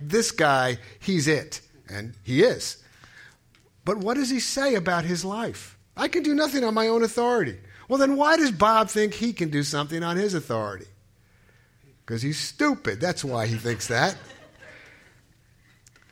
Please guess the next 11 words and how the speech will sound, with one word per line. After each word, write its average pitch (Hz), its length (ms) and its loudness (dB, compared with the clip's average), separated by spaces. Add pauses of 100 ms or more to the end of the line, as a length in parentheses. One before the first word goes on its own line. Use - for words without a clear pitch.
(300)
"But 196 160 0
the 202 100 2
Father 277 600 0
who 226 180 -2
sent 254 380 -2
me 170 160 0
has 156 240 0
given 214 440 0
me 170 160 0
a 151 140 -4
commandment, 208 1000 -4